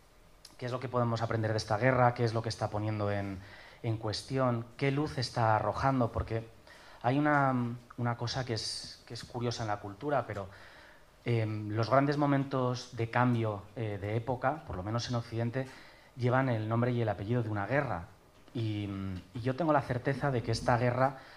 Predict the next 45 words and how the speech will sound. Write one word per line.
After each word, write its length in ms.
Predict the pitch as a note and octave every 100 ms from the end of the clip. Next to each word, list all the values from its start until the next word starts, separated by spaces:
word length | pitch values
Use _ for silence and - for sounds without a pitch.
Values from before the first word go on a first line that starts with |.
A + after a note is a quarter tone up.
| -
nos 200 | - G#2
va 60 | A2
a 20 |
marcar 420 | B2+ C3 C3 B2
mucho 260 | A#2+ A#2 -
más 220 | A2+ A2
institucional 640 | G#2+ - A2 G2 - G#2
y 40 | A2+
culturalmente 640 | A#2 G#2+ G#2 G2+ G#2 A#2+
que, 260 | - G2+ F#2
que, 160 | G2
por 140 | F2+ -
ejemplo, 260 | A2 A2+
el 140 | G#2 F#2+
covid. 320 | B2 F#2+ F2 E2 - - - -
Va 60 | G2+
a 40 |
dejar 280 | G#2+ - A#2
una, 160 | A2+ G#2+ G#2 - - -
una 160 | A2
huella 360 | G#2 A#2+ A#2 G#2
y 80 | G2+
una 140 | A2
seña, 300 | G#2 A#2 A2+
una 160 | G#2+ G#2+
muesca 540 | A2+ B2 A#2+ - F2+ - - - -
en 240 | G#2+ G#2
nuestra 380 | G2+ G2+ - F2+
piel 320 | A2+ B2 G#2+
y 100 | G2
en, 360 | G2 F#2+ F#2 F#2
y 60 | G2
en 100 | F#2+
la 140 | F#2
corteza 520 | - F2+ - B2 B2
de 220 | A2+ A2
nuestra 280 | A2 G#2+ G#2+
cultura 460 | G#2 G2+ A#2 A#2+ B2 - - -
mucho 240 | A#2+ -
más 180 | B2+ B2
profunda 540 | - A#2+ - A#2 A#2 A#2
que 140 | A2
otros 600 | G#2 G#2 G2 F#2+ - -
acontecimientos 800 | A2+ A2 G2 G2 G2 G2 F#2+ G#2 - - - - - - - -
anteriores. 640 | A#2+ A2+ A2 F#2 E2 D2+